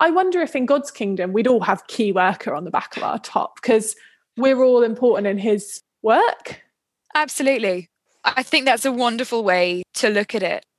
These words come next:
Speaker 2: And I think in the most wonderful churches I've visited, there is a real sense that who happens to have a microphone and a camera,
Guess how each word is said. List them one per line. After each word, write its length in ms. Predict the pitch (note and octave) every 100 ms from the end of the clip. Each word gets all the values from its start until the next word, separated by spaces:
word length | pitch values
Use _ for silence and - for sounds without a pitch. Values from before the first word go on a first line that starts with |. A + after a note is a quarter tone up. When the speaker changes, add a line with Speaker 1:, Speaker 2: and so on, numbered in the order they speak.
| -
Speaker 2:
And 100 | F#3+
I 60 | G3
think 220 | - A#3
in 300 | - G#3+ G3+
the 100 | G3
most 260 | G#3 G#3+ -
wonderful 480 | G3 G#3 G#3 F#3 F#3
churches 380 | F#3+ F3+ - F3+
I've 180 | F3 E3+
visited, 640 | F3+ F3 F3+ D#3 - - - _ -
there 280 | G#3 G3+ G3
is 180 | G#3
a 80 | F#3+
real 300 | F3+ G3 F#3
sense 440 | F#3 F#3 E3+ - -
that 300 | F#3 F3 - _ _ C4+ -
who 160 | A#3+
happens 440 | G#3 G#3 - G3 F#3
to 80 | G3+
have 140 | G3
a 20 | F#3
microphone 540 | F#3 F3+ G3 - F3+
and 100 | F3
a 40 |
camera, 500 | F3 G3+ F3+ E3+ D#3+